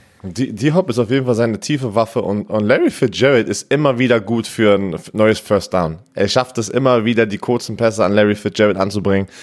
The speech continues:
fürs neue First Down. Hatte auch sieben Catches, aber nur fünfzig Yards.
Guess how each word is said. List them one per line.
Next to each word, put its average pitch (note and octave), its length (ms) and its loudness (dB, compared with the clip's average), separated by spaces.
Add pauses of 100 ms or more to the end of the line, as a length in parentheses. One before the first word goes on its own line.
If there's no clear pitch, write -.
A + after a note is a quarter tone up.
(280)
fürs F2 220 -2
neue F#2+ 240 4
First F#2+ 280 -2
Down. F#2 140 2
Hatte F2+ 200 0
auch F#2+ 120 2
sieben G2 280 -6
Catches, F#2+ 340 -2
aber F2 140 2
nur F#2 100 0
fünfzig F2+ 420 -6
Yards. F2+ 340 0